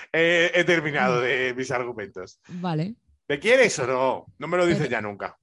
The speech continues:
Speaker 2: ¿Cómo que no?
Speaker 1: Desde el martes, por lo menos, no me lo dices.
Speaker 2: Te lo digo solo cuando te lo mereces, para que
Speaker 1: Ah,
Speaker 2: sepas que es de
Speaker 1: bueno.
Speaker 2: verdad. Para que no ga-,
Speaker 1: O sea, que
Speaker 2: caigamos
Speaker 1: ahora me lo
Speaker 2: en la
Speaker 1: merezco.
Speaker 2: rutina.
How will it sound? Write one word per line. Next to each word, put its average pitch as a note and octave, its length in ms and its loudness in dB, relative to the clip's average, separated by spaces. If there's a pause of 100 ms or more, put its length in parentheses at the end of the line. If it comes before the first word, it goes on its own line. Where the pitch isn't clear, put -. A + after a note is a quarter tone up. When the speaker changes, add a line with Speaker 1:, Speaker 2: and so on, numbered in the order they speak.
(440)
Speaker 2:
¿Cómo G#3+ 300 -4
que A#3+ 220 -2
no? D#3+ 280 -2 (380)
Speaker 1:
Desde B2 260 -4
el B2+ 80 0
martes, D#3 300 -2
por G#3 100 -2
lo G3 80 -2
menos, A3+ 180 -4
no G#3 60 -2
me F#3 80 0
lo D#3 100 -4
dices. G#2+ 220 -12
Speaker 2:
Te G#3+ 140 -6
lo A3 140 -4
digo B3+ 240 -6
solo C#4+ 280 -10
cuando C4+ 280 -6
te G#3 120 -8
lo F3+ 100 -4
mereces, D3 540 -6
para F3 180 -6
que F3+ 80 -4
Speaker 1:
Ah, E3 40 -2
Speaker 2:
sepas F#3 280 -4
que A3+ 100 0
es F#3+ 100 0
de G#3 120 0
Speaker 1:
bueno. F3 40 0
Speaker 2:
verdad. C#3+ 300 -4 (520)
Para G3+ 140 -2
que G#3 140 0
no C4 320 2
ga-, A3+ 340 0
Speaker 1:
O G3 60 -12
sea, A3 160 -6
que G#3+ 120 0
Speaker 2:
caigamos G#3 340 2
Speaker 1:
ahora F3 140 2
me E3+ 100 4
lo A#3 60 2
Speaker 2:
en A3 40 2
la A3 80 4
Speaker 1:
merezco. G#3 200 0
Speaker 2:
rutina. F#3 540 -6